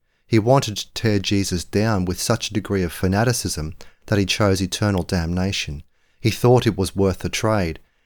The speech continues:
Then he committed suicide. His envy destroyed him. Humanistic economists do not try to persuade voters that the welfare state is immoral. They do not believe that economic analysis should rest on morality.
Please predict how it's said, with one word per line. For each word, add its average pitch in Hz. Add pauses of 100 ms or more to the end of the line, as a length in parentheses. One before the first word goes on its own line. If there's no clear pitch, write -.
(180)
Then 113
he 95
committed 87
suicide. 87 (380)
His -
envy 107
destroyed 98
him. 76 (1200)
Humanistic 160
economists 117 (120)
do 104
not 120
try 107
to 95
persuade 90
voters 101
that -
the 92
welfare 101
state 92
is 90
immoral. 90 (260)
They 104
do 143
not 143
believe 110
that -
economic 101
analysis 95
should 131
rest 98
on 87
morality. 92